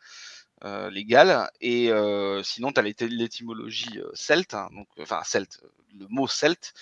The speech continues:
keltoi, qui en fait, euh, servait aux Grecs à désigner, euh, ces peuples-là, euh, mais il semblerait que ça, ça, en fait là ça désigne plutôt les commerçants qui venaient de ce peuple.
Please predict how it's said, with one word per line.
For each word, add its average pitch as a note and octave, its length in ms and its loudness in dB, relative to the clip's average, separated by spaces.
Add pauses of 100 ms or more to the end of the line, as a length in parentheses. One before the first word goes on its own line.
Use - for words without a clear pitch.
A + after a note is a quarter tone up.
(280)
keltoi, C#3+ 540 2 (600)
qui F3 260 4
en D3+ 140 10
fait, - 380 6
euh, A2 1160 0
servait B2 340 2
aux B2+ 100 0
Grecs - 560 0
à A2+ 120 0
désigner, C3+ 880 -4
euh, F#2+ 300 -6
ces A2+ 200 -8
peuples-là, A#2+ 520 2 (720)
euh, A2 320 4
mais D3+ 440 8
il C3 260 -6
semblerait C3 680 2
que B2 580 -4
ça, G#2+ 360 0
ça, - 240 0
en G2 40 -2
fait - 200 -8
là C#3 100 0
ça B2 160 -6
désigne A2+ 300 -10
plutôt - 220 -12
les B2+ 100 -6
commerçants C#3+ 480 -4 (1300)
qui - 100 -16
venaient A#2 160 -8
de A2 60 -14
ce - 100 -6
peuple. - 380 -10